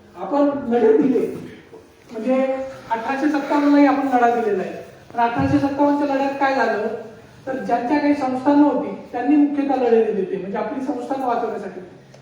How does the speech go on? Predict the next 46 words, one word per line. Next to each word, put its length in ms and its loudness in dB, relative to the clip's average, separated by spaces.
आपल्या 240 -2
देशात 280 2
किती 180 6
राजे 240 4
होते 180 4
माहितीये? 580 -2
भारत 280 2
हे 80 0
किती 160 2
राष्ट्र 340 2
होतं 200 4
का? 120 0
कारण 240 -2
होतं 240 -4
का? 400 -8
आधी 260 4
राष्ट्र 380 2
नव्हतं 380 4
हे. 80 4
हे 60 -6
कसं 240 0
होतं? 480 0
साडेपाचशे 540 -2
राजे 260 0
होते 260 -2
एकूण 220 -8
आपल्या 260 -6
इकडं, 220 -6
वेगवेगळे 460 0
राजा. 240 0
म्हणजे 200 -6
गुजरातचा 460 -2
एक 160 -4
राजा, 320 -2
राजस्थानचा 560 -4
एक 180 -4
राजा, 540 -4
पुण्याचा 320 -6
एक 140 -6
राजा, 280 -4
औधचा 420 -4
एक 160 -6
राजा, 340 -8
साताऱ्याचा 440 -8
एक 160 -8
राजा, 260 -8